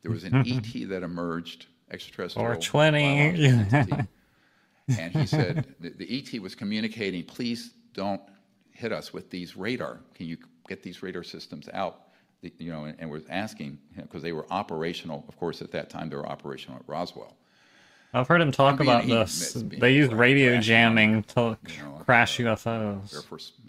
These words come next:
Speaker 1: Colonel, and he says, "What's in it for me?"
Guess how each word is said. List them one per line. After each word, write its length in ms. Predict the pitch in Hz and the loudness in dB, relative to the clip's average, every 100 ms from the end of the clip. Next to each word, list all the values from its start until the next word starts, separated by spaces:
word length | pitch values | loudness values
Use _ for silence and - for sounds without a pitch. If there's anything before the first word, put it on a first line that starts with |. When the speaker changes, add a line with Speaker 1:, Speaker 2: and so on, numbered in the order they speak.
| _ | _
Speaker 1:
Colonel, 320 | - 85 76 | -16 -14 -12
and 160 | 76 76 - | -14 -16 -20
he 80 | |
says, 240 | 73 - - _ _ _ _ _ | -18 -18 -20 _ _ _ _ _
"What's 280 | 123 175 185 | 2 4 4
in 140 | 180 160 | 0 2
it 180 | 165 | 2
for 180 | - 156 | 4 4
me?" 460 | 151 156 131 80 | 4 2 2 0